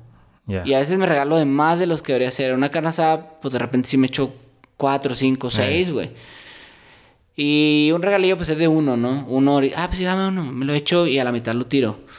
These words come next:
Speaker 1: Ya.
Speaker 2: Pero sí podría decir que soy como, pues, no fumador.
Speaker 1: Entonces, te llevó a cuatro meses correr el maratón y lo aguantaste completito. Pero, ¿qué hiciste? ¿Diariamente te ibas a correr cuánto? ¿Cómo fue el...?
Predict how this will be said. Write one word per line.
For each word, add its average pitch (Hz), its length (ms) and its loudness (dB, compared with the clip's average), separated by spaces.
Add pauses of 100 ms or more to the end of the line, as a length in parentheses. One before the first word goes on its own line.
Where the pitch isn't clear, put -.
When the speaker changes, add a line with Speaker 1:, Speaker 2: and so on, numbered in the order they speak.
(160)
Speaker 1:
Ya. 101 320 -2 (180)
Speaker 2:
Pero 131 1080 2
sí - 140 -8
podría 143 240 2
decir 143 220 -2
que 143 120 -2
soy 127 220 0
como, 120 440 -6 (460)
pues, - 120 -8
no 107 140 0
fumador. 107 460 -4 (540)
Speaker 1:
Entonces, - 800 -2
te 127 200 0
llevó 120 460 2
a 127 80 -6
cuatro 131 360 -2
meses 147 340 0
correr 123 240 0
el 139 80 0
maratón 135 680 0
y 131 80 0
lo 113 100 2
aguantaste 110 600 0
completito. 127 1000 0 (380)
Pero, 123 640 0 (200)
¿qué 139 140 0
hiciste? 131 480 0
¿Diariamente 147 720 2
te - 140 -2
ibas 139 180 2
a 139 80 -2
correr 120 340 0
cuánto? 101 520 0
¿Cómo 113 220 2
fue 123 200 0
el...? 123 540 2